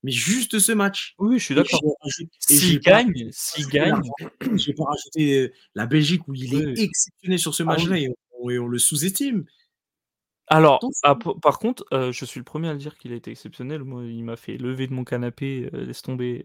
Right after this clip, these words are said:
Speaker 2: enfin, comme tout le monde. Euh, mais, euh, faut se rappeler aussi, bon, après, comme on dit, hein, on se rappelle des derniers moments. Ça, c'est le, le
Speaker 1: Mhm.
Speaker 2: problème. Euh, ça a duré quinze minutes.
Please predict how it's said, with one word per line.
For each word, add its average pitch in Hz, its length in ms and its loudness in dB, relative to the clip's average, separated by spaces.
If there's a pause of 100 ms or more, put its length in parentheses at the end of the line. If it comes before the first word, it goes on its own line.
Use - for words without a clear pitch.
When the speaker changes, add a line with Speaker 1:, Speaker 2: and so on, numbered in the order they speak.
Speaker 2:
enfin, - 360 -14
comme 120 160 -8
tout 123 120 -10
le 127 60 -6
monde. 190 200 -2 (840)
Euh, 123 360 -4
mais, 151 540 -4 (1000)
euh, 117 680 -2
faut - 460 0
se - 140 -4
rappeler 131 320 2
aussi, 131 240 -6
bon, 131 160 0
après, 120 220 -4
comme 123 220 -4
on 135 60 -4
dit, 143 160 -4
hein, 131 100 -4
on 123 120 -10
se - 120 -12
rappelle 120 280 -4
des 120 100 -6
derniers 123 260 -6
moments. 120 460 -8
Ça, 131 100 -14
c'est - 160 -14
le, - 160 -10 (640)
le - 100 -12
Speaker 1:
Mhm. 110 60 -14
Speaker 2:
problème. 123 260 2 (720)
Euh, 113 460 0
ça - 480 -2
a 117 40 0
duré 117 220 -4
quinze 151 220 -4
minutes. 175 320 -2